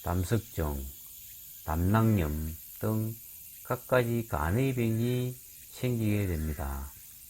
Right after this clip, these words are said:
또한 술을 해독하는 기능이 간이 하므로 발-, 간이 붓게 되면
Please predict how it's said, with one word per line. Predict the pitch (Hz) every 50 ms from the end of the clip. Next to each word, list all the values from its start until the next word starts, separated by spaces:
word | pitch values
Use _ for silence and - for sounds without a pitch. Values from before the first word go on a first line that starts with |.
| - - -
또한 | - 107 104 101 98 101 110 113 117 120 123 - - - - - - - -
술을 | - - 147 143 139 135 127 107
해독하는 | 104 98 120 123 123 120 - - - - - - - - - - - - - 117 117 117 120 120
기능이 | 113 113 104 110 110 110 107 104 110 120 131 135 131 - - - - - - -
간이 | 76 73 80 98 117 117
하므로 | 107 101 92 90 82 73 69 67 69 73 76 78 82 - - - - - - - - -
발-, | - 78 80 85 92 101 104 101 -
간이 | - 82 80 80 87 104 123 135 135 127
붓게 | - 110 107 - - 104 95
되면 | 85 95 87 78 71 71